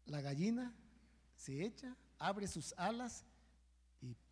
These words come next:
todos los pollitos empiezan a entrar abajo de sus alas. Por eso, cuando ha-, habla de que...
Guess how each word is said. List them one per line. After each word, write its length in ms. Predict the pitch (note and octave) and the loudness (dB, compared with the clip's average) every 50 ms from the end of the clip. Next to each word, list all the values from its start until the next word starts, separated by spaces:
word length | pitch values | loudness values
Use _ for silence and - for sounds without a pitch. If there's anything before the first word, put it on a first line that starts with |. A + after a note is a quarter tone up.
| - - - - | -20 -20 -20 -2
todos 220 | - F3+ A3 A#3 G#3+ | 2 4 4 6 6
los 140 | G3 E3 - | 4 2 2
pollitos 400 | - D#3+ F3 A3 - F#3+ D3+ D#3+ | 0 2 2 2 0 0 0 0
empiezan 400 | D3 C3+ F3 F3+ F3 F#3+ E3+ D3+ | 0 2 2 0 2 2 0 0
a 40 | |
entrar 300 | C#3+ C#3 D3+ E3 F3+ E3+ - - - - - - - - - - | 0 0 0 -2 -2 -2 -6 -14 -20 -20 -20 -20 -20 -20 -16 -8
abajo 280 | - B2+ D#3 E3+ - F3 | -4 -2 -2 0 0 0
de 80 | D3+ C3+ | -2 -2
sus 240 | - - C3+ - | -2 0 -2 -2
alas. 320 | E3+ E3+ E3 D#3+ - - - - - - - - - - - - - - | -2 -4 -4 -6 -10 -12 -14 -20 -20 -20 -20 -20 -20 -20 -20 -20 -4 2
Por 120 | C#3 D3 | 6 6
eso, 300 | E3+ - - E3 D3+ C#3 - - - - - - - | 6 6 4 4 2 2 -2 -8 -20 -20 -20 -20 -4
cuando 600 | - D3 D3 C#3 D3 C#3+ C#3 C3+ C3+ B2+ C3 - - | -2 0 0 2 0 0 0 0 0 -2 -4 -4 0
ha-, 300 | D3 D3+ D#3 - - D3+ | 2 2 2 4 4 4
habla 200 | E3 E3 E3+ D#3+ | 6 6 6 4
de 180 | C#3+ D3+ C#3 - | 6 4 2 2
que... 420 | - C#3+ C3+ C3+ C3 B2+ B2 | 2 2 2 4 2 0 0